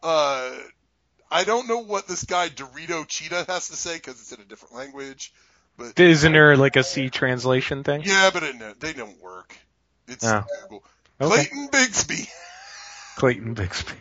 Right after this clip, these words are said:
Speaker 1: He says, "Are you crazy? <laughs> This movie looks like complete shit, and I won't ever even rent it at Redbox." Uh, I'm gonna call fucking horseshit on that, sir. But,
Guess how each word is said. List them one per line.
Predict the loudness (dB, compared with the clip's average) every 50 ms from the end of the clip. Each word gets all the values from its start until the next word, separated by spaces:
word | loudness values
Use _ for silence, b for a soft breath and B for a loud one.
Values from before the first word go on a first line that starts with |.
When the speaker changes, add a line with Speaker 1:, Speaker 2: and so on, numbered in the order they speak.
| -20 _ -20
Speaker 1:
He | -16 -12 -10
says, | -10 -8 -10 -4
"Are | -2 0 0 0
you | -2 -4 -6
crazy? | -6 -2 -2 0 0 0 -2 -2 -2 -2 -2 -4 B
<laughs> | B B B B B B B -8
This | -8 -8 -6 -4
movie | -4 -6 -4 -4 -4 -4
looks | -4 -4 -6 -6
like | -8 -8 -8 -10
complete | -12 -14 -12 -10 -10 -8 -8 -6
shit, | -4 -4 -4 -2 -4 -4 -4 -4
and | -4 -4
I |
won't | -4 -4 -6 -4 -2 -2
ever | -2 -2 -4 -6 -10
even | -10 -10 -12 -12 -8 -6
rent | -4 -4 -4
it | -4 -6
at | -8 -6
Redbox." | -8 -8 -8 -10 -12 -12 -12 -12 -12 -12 -14 -14 -14 _ _ _ _ _ _ _ _ _ -14
Uh, | -12 -10 -10 -8 -8 -8 -10 -10 -10 -12 -14
I'm | -14 -14
gonna | -12 -10 -10 -10 -12
call | -12 -12 -12
fucking | -12 -10 -10 -12 -12 -12 -16 -16
horseshit | -14 -12 -10 -10 -10 -10 -10 -10 -12
on | -12 -10 -10
that, | -10 -10 -10 -10
sir. | -10 -10 -10 -8 -10 -10 -12 _ _ _ _ _ _ _ _ _ _ _ _ _ _ B B B -20 B B B B _ _
But, | -8 -8 -8 -8